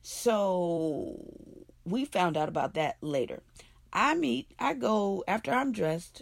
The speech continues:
I get dressed at home, and then I go to the hotel where we were all meeting up with Patty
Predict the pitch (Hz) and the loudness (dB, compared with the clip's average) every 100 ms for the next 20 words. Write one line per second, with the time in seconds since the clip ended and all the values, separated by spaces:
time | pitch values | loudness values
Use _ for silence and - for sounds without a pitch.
0 | - 170 190 180 180 - 214 180 151 147 | -8 -4 -4 -2 -2 -2 -2 -2 -2 -4
1 | 160 - - - - - - 170 160 160 | -8 -14 -20 -20 -20 -10 -2 0 0 0
2 | 160 156 160 156 147 139 139 143 143 - | -2 -2 0 -2 -2 -6 -6 -6 -6 0
3 | 180 147 143 165 170 143 147 143 - 143 | 0 0 -4 -6 -4 -4 -4 -4 -4 -2
4 | 143 143 135 - - - - - - 165 | -2 -4 -6 -6 -8 -10 -10 -10 -6 -4
5 | - - - | -4 -10 -18